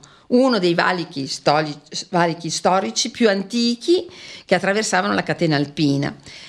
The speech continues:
E, e la strada, eh, porta oggi chiaramente il segno della storia e dei secoli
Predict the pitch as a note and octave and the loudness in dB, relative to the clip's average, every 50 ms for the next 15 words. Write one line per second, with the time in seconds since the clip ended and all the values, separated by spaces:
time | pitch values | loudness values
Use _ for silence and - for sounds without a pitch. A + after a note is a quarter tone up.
0 | - _ - - E3+ D3+ C#3+ C3+ C3+ C3+ - - - E3 D3+ D3 D3 - - G3+ | -16 _ 0 2 2 4 4 2 2 0 0 0 0 0 2 2 0 0 0 0
1 | F3+ F3+ G3+ G3 F3 D#3 D3 - - - - - - - - F3 D#3+ E3+ E3+ - | 0 0 0 0 0 0 0 -4 -4 -6 -6 -6 -4 0 2 2 2 2 2 0
2 | - - E3 F3 F3+ E3 D#3+ D#3 D#3 E3+ C#3 - C#3 C#3+ C#3 - - A#2 - - | 0 2 2 0 0 -2 -4 -4 -4 -2 -2 0 0 0 0 0 -2 -2 -4 0
3 | - D#3+ D#3 D#3 D#3+ F3+ F#3 F3+ E3+ D3+ C#3+ C#3+ - - G#3 G#3+ G3+ F#3 E3+ D#3+ | 0 0 2 2 2 2 0 0 0 0 -2 0 2 2 2 2 0 0 0 0
4 | D#3+ D3 - - - G#3+ A3 A3 G3 F#3 E3 D3+ D3+ D#3+ D3+ D#3+ D3 - - G3 | 0 0 -2 -2 0 -2 0 0 0 -2 -2 -2 -4 -2 -2 -2 -2 -2 -2 -2
5 | A3 G#3 - - C#3 C3 C3+ - | -2 -4 -6 -6 -6 -4 -6 -8